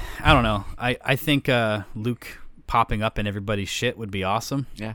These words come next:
Speaker 1: Um, but I'm not gonna be <laughs> mad if they're like, "Yep,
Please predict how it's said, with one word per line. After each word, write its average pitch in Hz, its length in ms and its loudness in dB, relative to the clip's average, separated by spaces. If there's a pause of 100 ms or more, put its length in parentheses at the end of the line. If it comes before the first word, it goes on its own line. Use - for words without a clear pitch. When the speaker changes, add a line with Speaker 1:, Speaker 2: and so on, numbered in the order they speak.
Speaker 1:
Um, 90 540 -6 (1400)
but 107 100 2
I'm 123 120 6
not 135 160 6
gonna 143 180 6
be 139 120 4
<laughs> - 20 4
mad 139 340 4
if 127 100 2
they're 120 140 4
like, 113 240 2
"Yep, 139 240 6